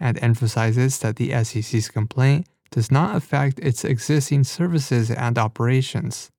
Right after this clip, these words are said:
Pyth Network, a provider of off-chain price feed oracles, deployed its Pyth retroactive token airdrop. Eligible users can now claim their Pyth governance tokens between now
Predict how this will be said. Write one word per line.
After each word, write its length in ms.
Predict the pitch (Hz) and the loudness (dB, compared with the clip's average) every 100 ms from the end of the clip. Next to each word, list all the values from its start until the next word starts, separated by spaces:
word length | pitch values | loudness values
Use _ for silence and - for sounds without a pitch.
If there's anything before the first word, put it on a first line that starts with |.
| - | -14
Pyth 420 | - 175 202 - - | -2 0 0 -2 2
Network, 500 | 147 175 120 98 - | 2 4 2 0 -6
a 80 | - | -2
provider 480 | 117 120 117 120 123 | 0 0 2 2 2
of 240 | - 113 | 0 -2
off-chain 640 | - 127 135 - 139 131 - | 0 0 0 0 2 4 2
price 440 | - 139 170 170 - | -2 0 0 0 -4
feed 300 | - 131 123 - | 0 0 0 -2
oracles, 800 | 156 180 160 - 120 131 - - | 0 2 0 -2 -2 -2 -6 -4
deployed 400 | 117 - 120 120 | -4 0 2 2
its 360 | - 135 135 - | 2 -2 -2 -8
Pyth 440 | - 139 151 156 - | -6 0 2 0 -4
retroactive 880 | 127 147 - 156 127 117 - 131 - | -2 -2 0 0 2 0 0 -2 -2
token 400 | 120 107 113 110 - | 0 2 2 0 0
airdrop. 480 | 143 135 113 101 - _ _ | 2 2 0 -4 -6 _ _
Eligible 520 | 156 123 120 117 107 | -2 0 2 2 2
users 480 | 107 120 117 127 143 | 4 4 4 2 2
can 160 | - 117 | 2 2
now 180 | 110 110 | 4 0
claim 400 | - 120 120 - | 2 4 4 4
their 220 | - 110 104 | 0 -2 -2
Pyth 500 | - 135 131 - - | -2 2 2 0 -8
governance 560 | - 165 190 127 107 - | -2 0 2 2 2 -2
tokens 560 | 123 104 113 123 135 - | -4 -2 0 2 0 -2
between 420 | 110 - 110 107 | -8 -4 -2 2
now 360 | 120 127 127 | 2 2 0